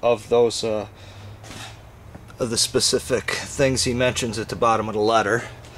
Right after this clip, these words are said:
But that's it, guys. It's not, uh,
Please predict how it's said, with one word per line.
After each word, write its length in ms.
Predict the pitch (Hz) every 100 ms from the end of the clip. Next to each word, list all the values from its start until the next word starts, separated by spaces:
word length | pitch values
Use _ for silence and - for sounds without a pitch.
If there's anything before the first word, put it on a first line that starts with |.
| - - - - - - -
But 400 | - 117 - - - - -
that's 280 | 143 160 -
it, 200 | 131 -
guys. 440 | 113 120 113 - - - - - - - - - - - - - - - - -
It's 160 | - -
not, 280 | 113 123 120
uh, 240 | 113